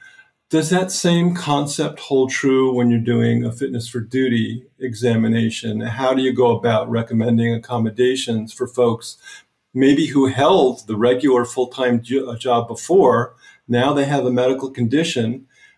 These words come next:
They're going through a fitness for duty exam. They're not in the same condition they were when they first held that job. And now they need an accommodation. How do you manage that?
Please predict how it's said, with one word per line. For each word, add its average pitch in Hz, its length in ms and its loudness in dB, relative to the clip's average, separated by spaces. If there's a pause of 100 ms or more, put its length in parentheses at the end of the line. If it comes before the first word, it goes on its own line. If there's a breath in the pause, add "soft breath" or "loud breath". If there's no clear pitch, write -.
They're 113 100 -8
going 131 260 2
through 131 140 2
a 120 60 -2
fitness 135 320 -2
for 123 100 -8
duty 139 380 2
exam. 120 340 0
They're 113 140 0
not 135 320 0
in 139 80 -2
the 127 80 -4
same 120 260 -4
condition 117 440 -6
they 113 80 0
were 113 200 -2
when 113 140 -2
they 107 120 -2
first 151 340 -4
held 120 260 -6
that 104 200 -8
job. 110 420 -12 (300 soft breath)
And 117 140 0
now 156 240 4
they 127 140 4
need 120 180 2
an 113 80 0
accommodation. 117 800 -2
How 143 160 -10
do 196 80 -4
you 147 80 0
manage 120 400 -2
that? 120 260 -4